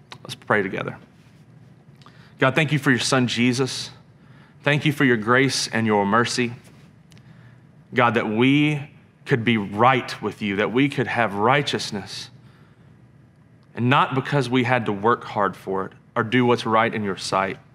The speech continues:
God, but because Jesus did, and we just cry out for mercy. God, we, we admit that we are full of fault and full of sin.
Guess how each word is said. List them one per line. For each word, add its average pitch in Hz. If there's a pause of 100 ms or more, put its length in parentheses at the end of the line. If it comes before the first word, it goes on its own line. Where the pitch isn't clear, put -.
(580)
God, 113
but -
because 104
Jesus 117
did, 104
and 98
we 113
just -
cry 113
out 104
for 104
mercy. 95 (1900)
God, 117
we, 135 (420)
we 123
admit 113 (220)
that 104
we 113
are 95 (120)
full 120
of 90
fault -
and 101
full -
of 113
sin. 92